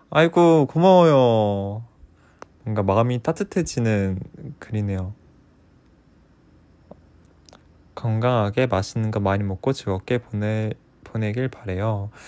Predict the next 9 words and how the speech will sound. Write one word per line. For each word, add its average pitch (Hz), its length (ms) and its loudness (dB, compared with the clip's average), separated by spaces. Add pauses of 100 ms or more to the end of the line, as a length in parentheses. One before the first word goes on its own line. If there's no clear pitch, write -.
(140)
근데 151 160 2
아마 151 220 6
이거 196 180 6
구호가 131 800 2 (300)
옛날에 202 520 -2
이거 131 160 -6
한 196 140 -2
적이 254 260 0
있어가지고, 104 960 0